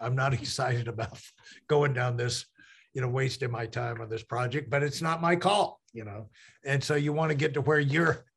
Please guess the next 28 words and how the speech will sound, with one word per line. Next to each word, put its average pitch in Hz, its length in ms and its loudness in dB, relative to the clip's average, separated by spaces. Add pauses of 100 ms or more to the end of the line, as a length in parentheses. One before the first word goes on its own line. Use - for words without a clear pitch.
(460)
you're 151 200 -2
calling 147 400 0
the 120 100 -4
shot. 151 500 2 (380)
And, 147 500 4
uh, 131 380 -2 (800)
how 320 180 4
did 339 220 2
you 208 80 -2
get, 226 220 4
let's, - 460 2
let's 226 200 2
just 180 200 -2
back 196 300 4
it 175 120 2
up 190 240 0
a 170 40 4
little 160 200 2
bit. 156 240 0 (480)
How 285 180 2
did 277 180 0
you 220 80 -2
get 220 140 2
to 214 80 -6
this 175 100 0
point 196 320 -2
where 175 80 -2
you're 180 320 0